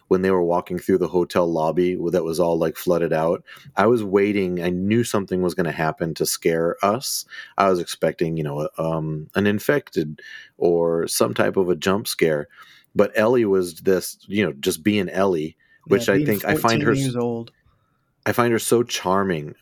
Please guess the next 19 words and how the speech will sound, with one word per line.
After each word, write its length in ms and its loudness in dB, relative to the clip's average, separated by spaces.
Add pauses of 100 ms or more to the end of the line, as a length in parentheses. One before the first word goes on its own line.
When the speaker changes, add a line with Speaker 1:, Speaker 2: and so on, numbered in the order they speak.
Speaker 1:
I, 180 2 (140)
I 40 2
really 320 2
do. 220 2
I 80 2
think 220 -4
she 300 0
is 340 0 (500)
such 380 0
an 120 -2
in-, 180 -2 (180)
interesting 880 -2 (260)
character, 720 0 (540)
and 140 0
she 140 2
was 140 2
just 260 -2
being 400 0
her, 480 0